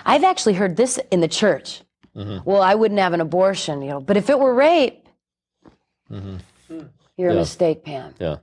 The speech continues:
Speaker 1: You know, I don't believe that. I believe every child is wanted by
Speaker 2: Yeah.
Speaker 1: someone and,
Speaker 2: Yeah.
Speaker 1: and that God actually had a plan even for me.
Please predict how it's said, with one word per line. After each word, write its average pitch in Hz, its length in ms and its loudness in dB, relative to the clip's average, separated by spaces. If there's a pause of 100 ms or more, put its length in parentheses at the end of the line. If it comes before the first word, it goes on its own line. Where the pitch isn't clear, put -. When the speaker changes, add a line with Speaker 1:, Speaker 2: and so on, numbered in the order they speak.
Speaker 1:
You - 80 -18
know, 50 60 -16
I - 80 -8
don't 233 140 -4
believe 302 300 -2
that. 151 160 0
I 180 60 2
believe 240 280 -2
every 320 420 2
child 151 500 0 (320)
is 180 120 0
wanted 175 400 0
by 160 140 0
Speaker 2:
Yeah. 208 140 6
Speaker 1:
someone 160 300 0
and, 147 160 -6
Speaker 2:
Yeah. 104 240 0
Speaker 1:
and 208 100 2
that 202 140 2
God 214 260 4
actually 196 380 0
had 165 140 2
a 151 40 -2
plan 160 340 -2
even 147 240 -4
for 143 160 -8
me. 139 280 -12